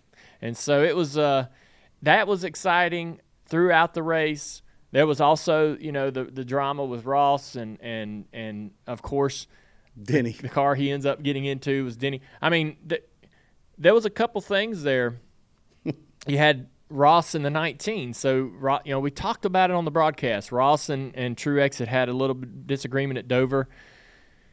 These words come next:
Speaker 1: And, you know, and, and, and it wasn't really settled. You know, Truex still pretty annoyed with the guy and thinks he, thinks he hadn't, you know,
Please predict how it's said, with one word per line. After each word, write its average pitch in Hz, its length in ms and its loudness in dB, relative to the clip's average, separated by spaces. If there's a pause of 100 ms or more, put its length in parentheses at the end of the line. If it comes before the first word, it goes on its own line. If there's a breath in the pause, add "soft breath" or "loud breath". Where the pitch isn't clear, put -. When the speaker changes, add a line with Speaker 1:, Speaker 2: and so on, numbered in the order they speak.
(460 soft breath)
Speaker 1:
And, 135 480 0 (300 loud breath)
you 160 140 2
know, 135 200 6
and, 139 160 2
and, 147 240 0
and 156 160 0
it 156 80 2
wasn't 175 240 4
really 180 220 2
settled. 165 420 2
You 92 80 -6
know, 110 160 -2
Truex 131 400 2
still 139 240 0
pretty 143 280 -2
annoyed 139 280 0
with 127 160 -6
the 123 80 -6
guy 120 340 2
and 113 200 -6
thinks 123 260 -6
he, 120 320 -4
thinks - 500 -8
he 127 160 -2
hadn't, 127 360 -2
you 139 60 -8
know, 117 180 -6